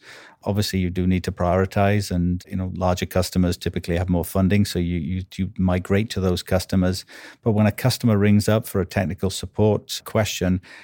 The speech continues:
it doesn't actually matter whether the smallest customer, the biggest customer, the, uh, most complicated question, the simplest question,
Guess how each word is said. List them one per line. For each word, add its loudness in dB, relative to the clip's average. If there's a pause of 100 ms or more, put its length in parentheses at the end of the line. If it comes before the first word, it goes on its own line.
(200)
it -4
doesn't 4
actually 2
matter 4
whether 2
the 0
smallest 2
customer, 2
the -2
biggest -4
customer, 0
the, 0
uh, 2
most -2
complicated 0
question, -2
the -4
simplest -4
question, 0